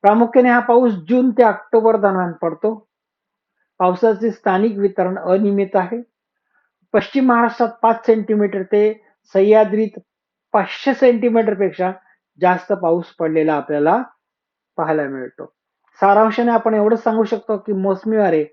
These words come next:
यांचे महाराष्ट्रातील जून, जुलै, ऑगस्ट, सप्टेंबर या महिन्यातील संक्रमण जे पाहायला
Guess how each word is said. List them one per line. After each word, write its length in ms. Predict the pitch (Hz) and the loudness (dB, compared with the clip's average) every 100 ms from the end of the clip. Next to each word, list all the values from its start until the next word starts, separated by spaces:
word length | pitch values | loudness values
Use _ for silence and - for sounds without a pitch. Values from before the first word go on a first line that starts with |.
| _ _ _ | _ _ _
यांचे 320 | 180 185 220 | -2 0 0
महाराष्ट्रातील 960 | 202 190 180 208 202 233 202 220 208 147 | 0 0 0 0 0 -4 -2 -2 -2 -4
जून, 280 | 196 226 226 | -2 0 0
जुलै, 280 | 202 202 208 | 0 2 4
ऑगस्ट, 400 | 185 190 190 196 | 2 0 -2 -4
सप्टेंबर 480 | - 190 190 180 139 _ _ _ | -4 -2 2 0 -2 _ _ _
या 160 | 196 226 | 0 2
महिन्यातील 600 | 220 196 196 202 196 226 | 0 -2 -2 -2 -2 -6
संक्रमण 680 | - 202 190 220 214 202 185 | -4 -6 -2 0 0 -2 -2
जे 120 | 185 | -4
पाहायला 420 | 180 175 165 175 | -4 -4 -2 -2